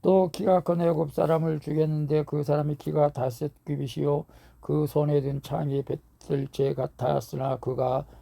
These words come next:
막대기를 가지고 내려가서 그 애굽 사람의 손에서 창을 빼앗아 그 창으로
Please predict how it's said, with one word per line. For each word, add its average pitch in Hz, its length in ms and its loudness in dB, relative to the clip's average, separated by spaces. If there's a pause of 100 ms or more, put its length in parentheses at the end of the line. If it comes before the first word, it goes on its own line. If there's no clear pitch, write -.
(180)
막대기를 160 680 0
가지고 151 380 2
내려가서 147 580 0
그 147 260 -2
애굽 143 300 -2
사람의 143 460 0
손에서 147 680 -2 (420)
창을 165 400 0
빼앗아 147 640 0
그 147 220 -6
창으로 156 640 -2